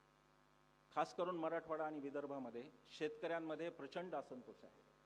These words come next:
कदाचित हे मुद्दे तिकडे नसतील, राम मंदिर आणि अमुक हे नसतील, पण तिकडे शेतीमालाचे पडत जाणारे भाव हा मुद्दा आहे. बीडच्या सभेच्या आधी एक शेतकरी आम्हाला भेटले आणि ते म्हणाले की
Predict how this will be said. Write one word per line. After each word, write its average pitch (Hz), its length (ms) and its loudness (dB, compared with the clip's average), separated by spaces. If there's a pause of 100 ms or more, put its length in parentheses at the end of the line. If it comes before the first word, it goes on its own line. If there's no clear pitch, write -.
(760)
कदाचित 160 400 2
हे 170 80 0
मुद्दे 170 280 -4
तिकडे 170 260 -6
नसतील, 170 340 -4
राम 131 240 0
मंदिर 131 300 -4
आणि 127 140 -4
अमुक 131 260 -4
हे 143 60 -6
नसतील, 147 300 -12 (1040)
पण 156 200 4
तिकडे 180 320 4
शेतीमालाचे 175 840 4
पडत 165 380 2
जाणारे 160 320 4
भाव 143 220 0
हा 143 140 2
मुद्दा 135 280 0
आहे. - 140 -6 (1000)
बीडच्या 175 420 2
सभेच्या 170 380 0
आधी 165 120 -2
एक 160 120 -4
शेतकरी 160 360 -4
आम्हाला 143 260 0
भेटले 131 240 -8
आणि 151 140 -4
ते 151 60 -4
म्हणाले 147 280 -2
की 170 260 -10